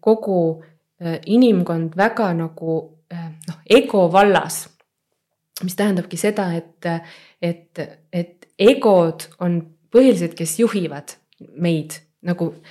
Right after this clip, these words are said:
e-, ehk siis meie enda ego meie sees juhib, kuidas me siis asju näeme, kuidas me reageerime, äh, ja,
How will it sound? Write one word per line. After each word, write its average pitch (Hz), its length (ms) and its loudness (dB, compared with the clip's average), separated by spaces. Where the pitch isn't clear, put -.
e-, - 220 0
ehk 208 160 -2
siis 185 160 -4
meie 185 300 2
enda 202 480 2
ego 240 340 2
meie 165 300 -2
sees 180 420 2
juhib, 101 400 0
kuidas 202 360 -2
me 165 140 -4
siis 156 220 -10
asju 147 280 -4
näeme, 180 320 -2
kuidas 175 320 -6
me 160 100 -8
reageerime, 165 760 -4
äh, 156 520 -12
ja, 160 260 -8